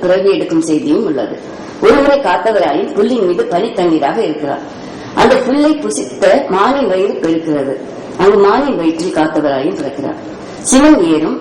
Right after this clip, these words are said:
நந்தி தேவரும் பெண்ணை பிறவி செய்கிறார். அசுரர்களை அடிப்பதற்கு ஒரு வழியை கூறுமாறு சிவன் நந்தி தேவரை கேட்கிறார். நந்தி தேவர் சிவனின் வேண்டுகோளுக்கு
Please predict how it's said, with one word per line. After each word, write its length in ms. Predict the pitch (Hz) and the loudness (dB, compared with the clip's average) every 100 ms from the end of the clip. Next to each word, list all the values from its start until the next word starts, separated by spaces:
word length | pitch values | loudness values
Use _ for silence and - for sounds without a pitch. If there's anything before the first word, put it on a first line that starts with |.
| - | -2
நந்தி 280 | 180 233 302 233 | 2 4 4 4
தேவரும் 360 | 196 175 - | 2 2 -2
பெண்ணை 240 | 170 170 180 | 0 0 0
பிறவி 300 | 160 151 151 | 0 2 0
செய்கிறார். 500 | 139 123 131 139 - - - - - - | 0 -4 -4 -6 -8 -12 -12 -14 -12 -2
அசுரர்களை 520 | 208 311 302 277 247 | 2 6 4 4 2
அடிப்பதற்கு 560 | 156 - 185 185 180 - | 0 -2 -2 0 0 2
ஒரு 180 | 196 165 | 0 2
வழியை 300 | 160 190 - | 0 0 -2
கூறுமாறு 480 | - 175 160 165 202 | -2 -2 0 -2 -4
சிவன் 300 | 214 165 160 | -2 2 4
நந்தி 180 | 143 165 | 4 0
தேவரை 320 | 151 143 156 202 | 0 0 -2 -2
கேட்கிறார். 480 | 143 - - - - - - - | -4 -4 -4 -6 -8 -14 -4 2
நந்தி 280 | 208 285 220 | 4 4 2
தேவர் 300 | 156 175 - | 2 0 -4
சிவனின் 480 | - 202 220 202 180 | 0 2 2 0 2
வேண்டுகோளுக்கு 540 | 202 226 220 220 | 0 2 0 0